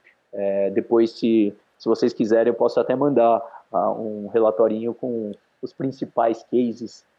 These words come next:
é, de alunos que estão inseridos nesse mercado. A gente tem um, uma aluna também que a gente sempre fala, que é a Michele Canitz. Ela fez o nosso primeiro curso chamado Tática Total,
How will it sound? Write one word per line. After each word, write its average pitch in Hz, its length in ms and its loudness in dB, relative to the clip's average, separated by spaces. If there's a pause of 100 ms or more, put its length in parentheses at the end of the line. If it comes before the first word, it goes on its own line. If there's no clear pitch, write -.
(100)
é, 107 200 -2
de 104 100 0
alunos 110 400 0
que - 100 -14
estão 107 380 -6
inseridos 107 420 -6
nesse 107 240 -10
mercado. 107 560 0 (240)
A 120 80 0
gente 135 140 -4
tem 160 260 0
um, 135 160 2
uma 123 160 0
aluna 127 300 0
também 123 200 -4
que 127 80 -10
a - 20 -6
gente 120 320 -8 (100)
sempre 151 280 -4
fala, 131 420 2 (180)
que - 80 2
é 135 40 4
a 135 60 2
Michele 135 600 0 (240)
Canitz. 123 580 -2 (240)
Ela 120 440 4
fez 131 260 0
o 135 80 0
nosso 131 300 0
primeiro 147 320 2
curso 147 320 -2
chamado 131 320 0
Tática - 640 -2
Total, 117 640 0